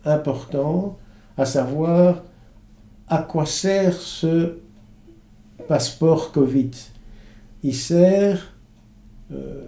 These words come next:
non pas, euh, à, à avoir une garantie individuelle par rapport à la maladie,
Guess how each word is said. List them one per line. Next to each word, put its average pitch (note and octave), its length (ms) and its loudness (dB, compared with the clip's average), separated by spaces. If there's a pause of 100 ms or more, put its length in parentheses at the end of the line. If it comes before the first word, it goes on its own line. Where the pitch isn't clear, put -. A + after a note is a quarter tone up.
(140)
non D#3+ 220 2
pas, D#3 500 2 (460)
euh, B2 40 -6 (600)
à, B2 960 -12
à - 20 -12
avoir B2 260 -2
une B2+ 160 2
garantie C#3+ 760 0
individuelle D3 1120 2 (580)
par A#2+ 140 -4
rapport A#2+ 340 -2
à B2 60 -2
la A#2+ 120 -2
maladie, A#2+ 640 -2